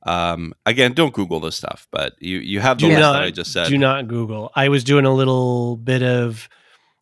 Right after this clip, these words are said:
Speaker 2: internet searching today to try to, you know, remember some details about the scenes that I had picked out.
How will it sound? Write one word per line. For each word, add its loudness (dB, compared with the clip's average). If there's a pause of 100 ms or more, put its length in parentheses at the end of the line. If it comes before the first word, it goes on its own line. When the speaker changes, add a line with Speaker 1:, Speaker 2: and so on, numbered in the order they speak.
Speaker 2:
internet 2
searching -2
today 0
to -6
try -2
to, -2 (380)
you -4
know, 2
remember 2
some -2
details 0
about -4
the -8 (160)
scenes -2
that 0
I 0
had -2
picked -4
out. -2